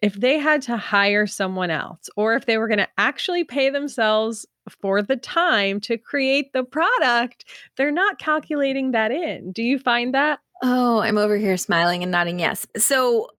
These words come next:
Speaker 2: a lot of people that come find me are people that are working at their kitchen tables. They're starting their business at home, and they don't even really have any aspiration to take it elsewhere,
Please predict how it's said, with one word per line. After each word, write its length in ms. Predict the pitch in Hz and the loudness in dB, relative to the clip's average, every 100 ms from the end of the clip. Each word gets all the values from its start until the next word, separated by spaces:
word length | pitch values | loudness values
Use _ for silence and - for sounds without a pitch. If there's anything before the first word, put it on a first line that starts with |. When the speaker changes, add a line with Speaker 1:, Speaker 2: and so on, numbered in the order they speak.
| - | -4
Speaker 2:
a 100 | 220 | 0
lot 220 | 233 262 | 2 2
of 80 | 302 | 0
people 320 | - 240 233 | 0 0 0
that 180 | 220 - | 0 -2
come 280 | 214 180 196 | -2 -2 -2
find 400 | 196 170 170 190 | -2 -2 -4 -6
me 500 | 165 - 151 175 - _ _ _ _ - | -4 -4 -6 -8 -12 _ _ _ _ -2
are 120 | 190 | -2
people 400 | 190 220 208 226 | -2 -4 -2 0
that 100 | 240 | 2
are 80 | 247 | 0
working 340 | 220 190 190 185 | 0 -2 -2 -6
at 80 | |
their 120 | 196 226 | -4 -4
kitchen 340 | 185 - 220 | -6 -2 -2
tables. 480 | 202 175 185 165 170 | -2 -4 -2 -4 -2
They're 100 | 160 | -4
starting 460 | - - 160 175 | -4 -4 0 2
their 160 | 202 208 | 2 4
business 500 | 196 175 175 170 180 | 2 0 0 -2 -2
at 180 | 185 208 | -6 -6
home, 640 | - 175 160 175 175 185 - - - - _ - | -6 -2 0 0 0 -2 -6 -20 -20 -20 _ 0
and 580 | 196 190 185 185 185 - _ _ _ _ _ _ _ - | 2 4 4 2 0 -6 _ _ _ _ _ _ _ -12
they 240 | 190 214 | -2 0
don't 340 | 196 202 262 226 | 2 0 0 -2
even 240 | 269 254 | 0 2
really 220 | 240 220 | 4 2
have 280 | 202 - 170 | 2 0 0
any 160 | 175 156 | 0 -6
aspiration 600 | 147 160 - 156 156 147 | -6 -6 -2 -2 -2 -6
to 120 | 143 | -6
take 240 | 170 156 - | -4 -6 -4
it 80 | 82 | -2
elsewhere, 440 | 82 - 80 85 | -2 -2 -2 -2